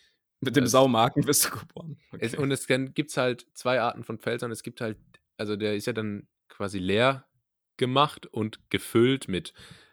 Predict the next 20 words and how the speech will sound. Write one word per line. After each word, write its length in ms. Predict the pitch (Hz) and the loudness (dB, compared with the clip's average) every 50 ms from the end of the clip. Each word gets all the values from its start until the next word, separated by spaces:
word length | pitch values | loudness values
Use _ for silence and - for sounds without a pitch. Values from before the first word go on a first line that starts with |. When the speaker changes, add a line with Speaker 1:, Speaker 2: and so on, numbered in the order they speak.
| _ _ - | _ _ -4
Speaker 2:
äh, 260 | 98 90 90 87 87 | 0 0 2 0 0
Grumbeere. 840 | - - 95 101 110 113 104 104 104 104 101 92 104 104 101 104 - | -2 0 2 2 2 2 2 4 4 4 4 4 2 2 2 0 0
<laughs> 60 | - - - - - - - - - - - - - - - - - 160 - - 185 - - 196 170 - - 180 - - - - - | -2 -2 0 0 0 -2 -4 -10 -14 -14 -12 -12 -12 -14 -14 -16 -16 -6 -2 -2 -2 0 0 -2 -2 -2 -6 -8 -8 -8 -12 -8 -4
Ähm, 420 | 110 98 92 90 90 87 87 - - | -4 -2 -2 -2 -4 -4 -6 -6 -6
Speaker 1:
<laughs> 140 | - 98 | -8 -6
Das 120 | - 110 - | -4 -4 -4
Speaker 2:
also 40 | 95 | -2
Speaker 1:
Beste 260 | - 123 - - 120 | -2 -2 -2 -2 -2
aus 100 | 120 - | -2 0
der 120 | - 123 | 0 0
Pfalz. 480 | - - 123 123 110 104 104 - - - - | 2 4 4 4 2 0 -2 -8 -14 -4 4
Speaker 2:
Ja, 320 | - 156 175 139 95 - - | 8 8 8 8 8 4 0
<laughs> 220 | - - 117 107 - | -2 -2 -2 0 0
das 260 | 143 117 - 139 - | -2 -2 -2 0 6
Beste 280 | - 170 180 175 - | 8 8 8 6 4
aus 80 | 165 - | 0 0
Speaker 1:
Mhm. 20 | |
Speaker 2:
der 100 | 113 147 - | 0 -2 -2
Pfalz. 360 | - 160 135 101 95 - - _ _ _ - | 0 0 0 0 0 -4 -12 _ _ _ -6
Gläser. 520 | - 98 104 117 113 107 - 110 104 101 | -2 2 2 4 4 4 4 2 2 0